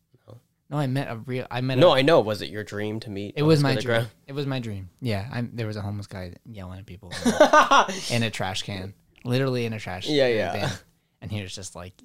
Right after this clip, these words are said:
Speaker 2: he was spitting some truth, though.
Speaker 1: Okay.
Speaker 2: He was speaking the truth.
Speaker 1: Usually it's the ones that are high,
Speaker 2: Yeah.
Speaker 1: the most high that speak the most truth.
Speaker 2: Ain't that the truth? But,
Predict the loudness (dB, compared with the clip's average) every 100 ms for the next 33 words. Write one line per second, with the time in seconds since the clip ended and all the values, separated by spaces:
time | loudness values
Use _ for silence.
0 | _ _ _ _ -2 -2 0 0 0 0
1 | -4 -10 -10 -10 -10 -10 -12 -12 -14 -18
2 | _ -16 -14 -8 -8 -8 -12 _ -6 -4
3 | -4 -8 -10 -10 -12 -14 -14 -6 -4 -2
4 | -2 -2 -2 -2 0 0 0 0 0 -2
5 | -4 -8 -8 -4 -2 -4 -12 -2 2 6
6 | 4 4 2 2 2 -2 -2 -2 -2 2
7 | 2 2 4 6 6 4 2 2 2 0
8 | -4 -6 -6 -6 -4 -4 -4